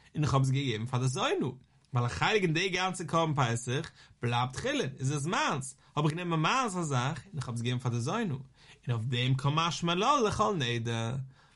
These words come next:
זאלסט דו וויסן, ווי באלד עס איז נדר, ווי באלד עס איז ביי אים א קרבן.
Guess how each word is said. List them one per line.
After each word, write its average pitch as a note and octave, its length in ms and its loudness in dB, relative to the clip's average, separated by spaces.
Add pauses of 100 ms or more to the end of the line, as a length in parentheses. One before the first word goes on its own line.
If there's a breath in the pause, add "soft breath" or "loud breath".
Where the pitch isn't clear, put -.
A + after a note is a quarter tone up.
זאלסט - 180 -8
דו B2+ 60 -2
וויסן, F#3+ 320 0
ווי C#3+ 120 2
באלד E3 260 2
עס - 80 -8
איז C3+ 100 -2
נדר, E3+ 580 2 (380 loud breath)
ווי C3+ 100 4
באלד F3+ 320 6
עס D3+ 120 0
איז C#3+ 120 0
ביי B2+ 140 0
אים E3+ 140 -2 (100)
א E3+ 60 -6
קרבן. F#3+ 640 0